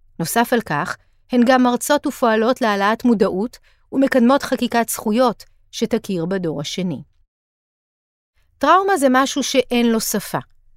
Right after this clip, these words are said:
וצריך איכשהו להמציא אותה", אומרת גרינבאום. "עם כל העבודה שעשינו בשלוש השנים האחרונות,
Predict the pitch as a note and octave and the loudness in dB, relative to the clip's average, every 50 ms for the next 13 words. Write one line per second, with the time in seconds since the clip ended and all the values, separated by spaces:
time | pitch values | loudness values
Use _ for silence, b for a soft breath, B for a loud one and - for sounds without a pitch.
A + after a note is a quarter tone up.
0 | _ - G3 F3 - A#3 A3+ B3+ A#3 - - C4+ C4 - - - G#3+ F3+ F3 E3+ | _ -4 -2 0 2 2 2 2 0 0 0 -2 -2 -2 -2 -2 -2 0 0 0
1 | E3+ F3+ F3 - - C4+ B3+ G#3 - - D3+ B2 - _ _ _ _ _ _ - | 0 0 -2 -2 0 0 0 0 -2 -6 -10 -12 -14 _ _ _ _ _ _ -4
2 | G3 F#3+ F#3 F3 D#3+ D#3+ D#3+ F3+ F3 E3 D#3 D3+ D3 C#3+ C3 C3 A#2+ B2 D3+ - | -2 -2 0 0 -2 -2 -4 -4 -4 -4 -4 -4 -4 -6 -6 -6 -8 -10 -12 -16
3 | _ _ _ _ _ _ _ - A3+ A3+ G#3+ D4+ D#4+ F4 F#4+ F#4+ D4 D4 B3+ C#4 | _ _ _ _ _ _ _ -2 -2 2 4 4 4 4 4 4 2 2 2 2
4 | C#4 - - B3 A3 - - - C#4 C#4 B3 F#3+ E3 E3+ - - - G#3 G#3 - | 2 2 0 0 0 0 -2 0 2 2 2 0 -2 -4 -6 -4 -4 -2 -2 -2
5 | A3 - - G3+ G#3 G#3 G#3+ G3 F#3 - - F3 F3+ G3 B3 D4 D4 - | -2 -2 -2 -2 0 0 0 0 -2 -2 -2 -2 0 0 0 0 -2 -4